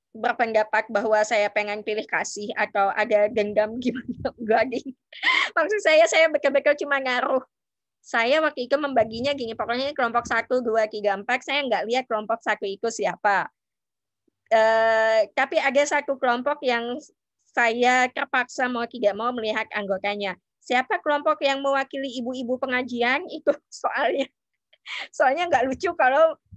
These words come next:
merepresentasikan kelompok ibu-ibu pengajian, tapi anggotanya cowok semua, kan aneh gitu loh. Anyway, kalau misalnya ada yang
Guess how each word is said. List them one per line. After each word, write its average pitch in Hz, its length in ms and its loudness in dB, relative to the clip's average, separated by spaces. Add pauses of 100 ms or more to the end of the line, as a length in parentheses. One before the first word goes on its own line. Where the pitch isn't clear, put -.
merepresentasikan 247 1600 -2
kelompok 240 320 -2
ibu-ibu 233 400 -6
pengajian, 233 480 -4
tapi 254 240 -2
anggotanya 240 480 -2
cowok 220 320 0
semua, 262 320 -4
kan 277 240 -4 (240)
aneh 247 320 -4 (240)
gitu 175 240 -8
loh. 156 160 -8 (1040)
Anyway, 269 560 -2 (240)
kalau 339 320 2
misalnya 262 720 -2
ada 226 400 0
yang 208 320 -4